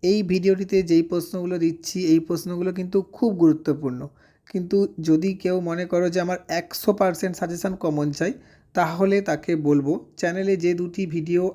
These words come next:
আগেই আপলোড করে রাখা হয়েছে সেই ভিডিওগুলিকে ফলো করতে। সেখানে ইউনিট ধরে ধরে সাজেশন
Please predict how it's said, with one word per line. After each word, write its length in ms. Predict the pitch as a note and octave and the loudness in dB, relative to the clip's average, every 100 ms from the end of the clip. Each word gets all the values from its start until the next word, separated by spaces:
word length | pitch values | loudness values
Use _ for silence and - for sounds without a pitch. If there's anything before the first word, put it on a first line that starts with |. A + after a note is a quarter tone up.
| E3 | -2
আগেই 300 | D#3 F3 F#3+ | -2 0 2
আপলোড 340 | C#3 D3+ D#3+ - | 2 2 -2 0
করে 180 | D#3 D#3 | 2 2
রাখা 260 | D3 D3+ | 0 -4
হয়েছে 360 | C#3 C#3 C3 F#3+ - - _ _ - | -2 -2 0 -4 -6 -12 _ _ 2
সেই 200 | A3 A3 | 2 2
ভিডিওগুলিকে 680 | F#3 E3+ E3+ D#3+ D#3+ D#3 A3 - - | 0 0 2 2 0 2 0 -2 -4
ফলো 220 | F3 D#3 | 2 2
করতে। 380 | D#3 C#3 - D3 C#3 _ | 2 -2 -4 -12 -14 _
সেখানে 320 | - F3 F3+ F#3 D#3+ | -6 -2 -2 -2 -2
ইউনিট 340 | F3 F#3 F#3+ E3 | 0 0 -2 -2
ধরে 180 | E3+ F3 | -2 0
ধরে 160 | F3 F3+ | 0 0
সাজেশন 380 | E3+ E3 F3+ | 0 0 -2